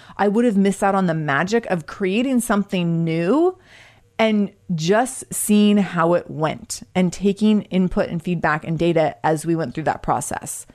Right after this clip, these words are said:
So it's really, really important that we just get started and that we can let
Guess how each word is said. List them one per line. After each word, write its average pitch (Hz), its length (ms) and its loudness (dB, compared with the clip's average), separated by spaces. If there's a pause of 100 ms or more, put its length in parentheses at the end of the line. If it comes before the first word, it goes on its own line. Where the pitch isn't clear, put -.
(160)
So 202 520 2 (120)
it's 190 240 -4
really, 240 400 0
really 208 320 2
important 190 680 0
that 170 320 -2
we 180 560 0
just 196 360 0 (120)
get 185 280 -2
started 208 640 -2 (240)
and 196 260 2
that 185 200 -2
we 208 280 4
can 180 360 0
let 214 340 2